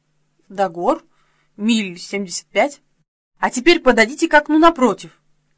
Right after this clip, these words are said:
Как далеко видно отсюда?» «Здесь нет горного рубежа, поэтому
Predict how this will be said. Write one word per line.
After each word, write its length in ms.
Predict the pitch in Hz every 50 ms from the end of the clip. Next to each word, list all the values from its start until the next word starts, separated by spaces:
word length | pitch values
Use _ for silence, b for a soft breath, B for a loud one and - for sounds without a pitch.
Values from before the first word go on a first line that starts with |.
| _ _ _
Как 220 | - 359 415 311
далеко 320 | 247 277 247 262 262 277 294
видно 320 | 254 277 233 233 277 285
отсюда?» 460 | 294 285 - 269 240 185 165 165 - _ _ _ _ _ _ _ _ _ _ _ _ _ _ _ _ _
«Здесь 480 | 190 170 165 175 240 269 262 - - -
нет 320 | 214 214 233 311 349 285
горного 460 | 240 202 233 294 294 294 269 254 262
рубежа, 460 | 262 254 226 262 254 254 202 170 156 b b b b b -
поэтому 580 | 202 208 240 233 - 339 311 311 311 302 -